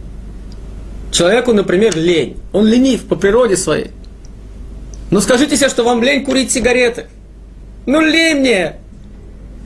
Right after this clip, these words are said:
Или жаба у вас давит. Сказать, жалко денег. Используйте это для того, чтобы избавиться от плохих привычек. Скажите себе, посмотрите, я трачу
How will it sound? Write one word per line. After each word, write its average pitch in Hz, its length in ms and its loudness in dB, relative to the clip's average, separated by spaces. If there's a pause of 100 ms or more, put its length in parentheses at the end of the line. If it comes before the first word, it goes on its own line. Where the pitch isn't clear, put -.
(220)
Или 254 400 2 (480)
жаба 240 380 4
у 214 100 4
вас 160 260 0
давит. 135 380 0 (420)
Сказать, 104 180 -10
жалко 262 320 2
денег. 254 420 0 (180)
Используйте 302 540 2
это 262 180 2
для 247 80 2
того, 254 300 2
чтобы 240 240 0
избавиться 240 440 2
от - 80 0
плохих 240 300 -2
привычек. 269 420 0
Скажите 226 320 2
себе, 226 300 2
посмотрите, 202 540 0
я 175 100 4
трачу 226 480 0